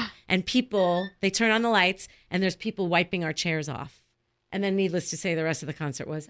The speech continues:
Speaker 2: amazing. Like, how lucky was that?
Speaker 1: I,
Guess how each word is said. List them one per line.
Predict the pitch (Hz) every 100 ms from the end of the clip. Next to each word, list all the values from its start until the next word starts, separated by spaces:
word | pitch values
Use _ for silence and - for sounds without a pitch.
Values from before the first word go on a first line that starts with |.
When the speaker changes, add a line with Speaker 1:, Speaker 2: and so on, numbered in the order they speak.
| -
Speaker 2:
amazing. | 554 659 659 554 539 508 480 _ -
Like, | 233
how | 233 330
lucky | 294 330 170
was | 151 -
that? | 117 - -
Speaker 1:
I, | 370 403